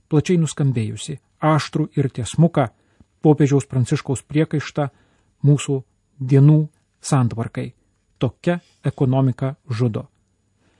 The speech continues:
Programinėme pontifikato pradžios dokumente Evangelijai Gaudium Pranciškus rašo:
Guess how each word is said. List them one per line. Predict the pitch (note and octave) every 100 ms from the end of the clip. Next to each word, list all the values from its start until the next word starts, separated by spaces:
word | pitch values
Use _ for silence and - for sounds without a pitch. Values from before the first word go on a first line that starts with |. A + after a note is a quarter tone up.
| _ _ _ _
Programinėme | D#3+ D3+ E3 E3+ E3+ E3 E3
pontifikato | E3 C#3+ C#3+ D3+ D#3+ D#3+
pradžios | D3+ D3+ D3+ C#3
dokumente | D3 D3 C#3 C3 A2+ G#2+ -
Evangelijai | B2+ B2+ C#3+ D#3 C#3
Gaudium | C3 D3+ C#3 A2 G#2+ -
Pranciškus | - B2 D#3+ - C#3
rašo: | C#3+ B2+ G#2 -